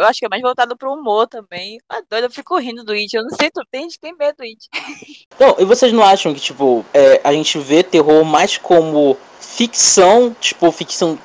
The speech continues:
Speaker 2: como a, a gente olha pro terror como a gente olha pra uma ficção científica, praticamente. Tipo, teve aquele Um Lugar Silencioso, que a gente ficou mais interessado, tipo, nos elementos de, tipo, no universo de ficção e tal, do que no terror em si.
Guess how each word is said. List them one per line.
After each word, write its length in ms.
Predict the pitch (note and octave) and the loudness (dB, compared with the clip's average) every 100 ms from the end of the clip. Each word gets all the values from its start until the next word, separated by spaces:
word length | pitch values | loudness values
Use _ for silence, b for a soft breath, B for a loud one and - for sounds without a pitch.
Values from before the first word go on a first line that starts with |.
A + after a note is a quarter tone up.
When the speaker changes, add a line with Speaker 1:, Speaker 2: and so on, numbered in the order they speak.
| - | -6
Speaker 2:
como 220 | G3+ A#3+ | -2 2
a, 40 | |
a 280 | C#4 A#3 E3 | 2 2 2
gente 200 | F3 G3 | 0 2
olha 140 | G#3 A#3+ | 2 4
pro 80 | |
terror 260 | A#3+ F#3+ G3+ | 2 4 4
como 220 | G#3+ G3 | 2 2
a 20 | G3 | 0
gente 220 | G3 - | 0 2
olha 140 | F3 | 2
pra 80 | F#3 | 2
uma 80 | G3 | 0
ficção 280 | G3+ F#3+ F#3+ | 0 -2 -2
científica, 540 | G3 F#3 - B2+ - A2+ - - | -2 -2 -4 -2 -4 -6 -10 -2
praticamente. 600 | - A#2 C3+ A2+ G#2+ - B B - B | 0 0 -2 -4 -8 -12 B B -20 B
Tipo, 280 | - B2+ F3 E3+ D#3+ C#3+ B2 - | -8 0 4 6 6 6 4 0
teve 320 | D#3 D#3 F3 | 2 4 4
aquele 420 | F3 - E3+ D3+ D3+ | 4 4 2 4 2
Um 80 | D3+ | 4
Lugar 220 | D3 D3+ | 4 4
Silencioso, 680 | E3+ D#3 - E3 D3 C3 A#2+ | 2 0 4 6 6 2 -2
que 80 | D3 | -4
a 20 | |
gente 140 | C#3+ | -4
ficou 180 | - D#3+ | 0 0
mais 280 | D#3 D#3+ G3+ | 4 2 4
interessado, 720 | A#3 A3 F#3+ - E3 D#3+ D#3+ | 2 4 4 4 4 4 0
tipo, 280 | - - - | -6 -10 -6
nos 280 | D3+ D#3+ D#3 | -2 2 4
elementos 440 | E3 D#3 D#3+ E3+ - D#3+ D3 | 4 4 0 -6 -10 -12 -10
de, 80 | |
tipo, 240 | C3+ - D#3+ | -12 -6 -2
no 100 | F3 | 0
universo 680 | G3 E3 C3 C3+ A3 - F#3 | 0 2 4 6 4 -2 -6
de 140 | C#3 | -8
ficção 580 | - - - - C#3 F3 | -14 -12 -8 -2 0 0
e 60 | F#3 | 2
tal, 340 | - D3 F3 | 2 4 2
do 140 | F#3 | 0
que 300 | G3+ - F#3 | -2 4 4
no 140 | G3 G3 | 4 0
terror 360 | - G3 F3+ F3 | -4 2 2 2
em 80 | |
si. 300 | F3+ - D3+ | -2 -4 -4